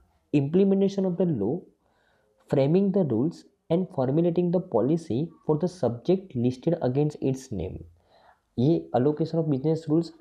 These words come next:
हर एक ministry और हर एक department को एक responsibility देता है कि भाई आपको ये लॉ आप बना सकते हो, आप ये law implement कर सकते हो,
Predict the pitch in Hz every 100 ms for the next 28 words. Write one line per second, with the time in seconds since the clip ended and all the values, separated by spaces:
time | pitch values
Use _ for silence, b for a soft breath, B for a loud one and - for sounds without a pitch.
0 | - 127 160 - 143 151 151 - 165 -
1 | 147 123 156 - 127 151 151 147 151 165
2 | 165 170 143 131 - 160 151 151 139 135
3 | 107 87 71 80 80 - _ - 151 175
4 | 135 120 - 160 127 151 117 120 151 -
5 | 135 135 123 131 131 127 - 127 131 131
6 | - - 123 113 117 127 131 113 113 123
7 | 127 127 123 127 131 123 - 127 123 127